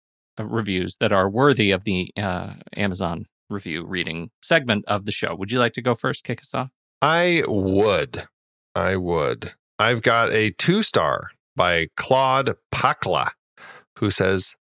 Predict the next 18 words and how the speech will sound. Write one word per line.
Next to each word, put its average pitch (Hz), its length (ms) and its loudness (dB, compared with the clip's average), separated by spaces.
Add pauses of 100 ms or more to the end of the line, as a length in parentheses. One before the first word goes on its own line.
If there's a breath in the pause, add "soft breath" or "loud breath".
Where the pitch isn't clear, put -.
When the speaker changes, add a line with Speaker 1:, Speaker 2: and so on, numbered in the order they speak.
(180)
Speaker 2:
"This 117 200 -2
film 143 440 0 (160)
has 92 220 -2
badly 92 540 -2
aged. 73 540 -6 (540 loud breath)
This 180 160 0
film 269 200 4
appears 113 760 2
to 139 140 0
have 113 120 -4
badly 147 460 0
aged. 135 560 -2 (120)
Old, 165 520 2
sentimental, 131 760 2
and 104 140 0
patriotic 139 600 2
rhetoric 113 400 2
about 85 360 0